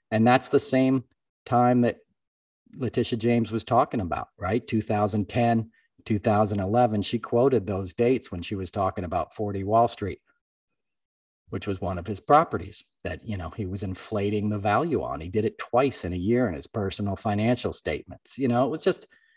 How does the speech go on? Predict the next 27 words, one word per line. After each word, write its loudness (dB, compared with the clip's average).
it 0
was 4
ludicrous. 2
You -4
know, -4
we -2
heard 2
the -2
anecdote 2
of -2
him 0
saying 2
he 2
had 2
a 0
thirty 2
thousand 2
square -4
foot -4
apartment. 2
Like, 0
he 2
already 6
had 0
an -8
eleven -4
thousand -2